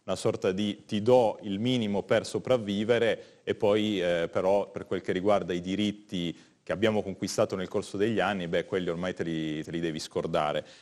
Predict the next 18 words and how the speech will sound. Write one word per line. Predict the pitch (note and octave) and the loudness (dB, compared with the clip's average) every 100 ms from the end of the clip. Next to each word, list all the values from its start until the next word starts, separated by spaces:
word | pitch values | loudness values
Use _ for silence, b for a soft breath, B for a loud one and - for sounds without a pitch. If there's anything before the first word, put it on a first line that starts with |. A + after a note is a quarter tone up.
| B | B
Senti, | - D#3 B2+ A2+ - | -2 2 2 0 -2
un | G#2 A#2 | 0 2
altro | C#3 E3 - D3+ - | 2 2 2 2 0
punto | - B2 C3+ B2+ A2 | -2 -2 -2 0 0
che, | - A2 A#2+ - G#2+ | 2 2 2 -2 -2
eh, | G2+ F#2+ | 2 2
mi | F#2 G2+ | 2 0
piacerebbe | A2+ - A2 A2 A#2+ A2+ | -2 0 2 2 2 0
affrontare | G#2+ G2+ - G#2+ G2 G#2+ G#2 | 0 -4 -4 -6 0 0 0
con | G2+ F2+ | -4 -4
te | G#2+ G#2 F2 | 0 0 0
ancora | F#2 G2+ G#2+ | -4 -2 -2
nel, | G2 F2+ F2 E2+ E2 | -2 -2 0 0 -2
in | |
questa, | E2 G2 - F2+ E2+ E2 | -4 -6 0 0 2 0
in | F2 | -2
questa | G#2 - | -6 -4
intervista | F2+ G#2 A2 D3 A#2 | -4 -2 -2 0 2